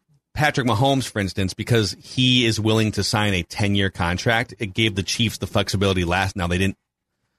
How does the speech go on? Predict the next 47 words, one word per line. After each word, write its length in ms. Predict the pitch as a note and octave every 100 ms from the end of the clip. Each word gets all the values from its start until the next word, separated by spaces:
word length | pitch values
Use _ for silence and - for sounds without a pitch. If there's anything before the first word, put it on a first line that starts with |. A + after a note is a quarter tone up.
| _ _ _
obviously 340 | A2+ G#2+ G#2+
they 60 | G#2
didn't 120 | G2
cash 300 | - G#2+ G2+
in 40 | G#2+
and 80 | G2
win 120 | F2+
a 20 |
Super 240 | - D3
Bowl 120 | A#2+ G#2+
last 260 | G2 -
year, 120 | A2
but 220 | G#2 F#2+ - _ _ _ _ _ _
they 160 | C3
said, 220 | B2+ B2+ D3+
"Okay, 200 | D#3+ B2
year 220 | B2+ D#3+
one 160 | D#3
of 80 | D3+
this 120 | C3
contract, 680 | - C3+ C3 A#2+ F#2+ F#2 - - _ _ _
actually, 260 | D#3 D#3+ C3
let's, 240 | C3+ - - _
let's 180 | D3 -
take 220 | D3+ C#3
some 140 | - C3
of 60 |
that 160 | A2+ F#2
cap 340 | C3 A#2+ G2+
down 380 | - A#2 A2+ G2
to 120 | G2
seven 380 | - B2 A#2 A#2+
million, 480 | F#2+ F2 F2 F#2 G2+
shuffle 520 | - - - A#2+ A#2+ A#2
it 80 |
into 180 | A2 G2
future 340 | - A#2 A#2+ G#2+
seasons 540 | G#2+ F#2+ F#2 G2 F#2+
and 140 | F2+
get, 260 | F2 G2 -
go 140 | A#2
get 160 | A2+ A2
you 140 | G#2+
a 60 | G2+
right 240 | G#2 G#2
guard 380 | G2+ G#2 A2+ A#2
and 200 | F2+ E2+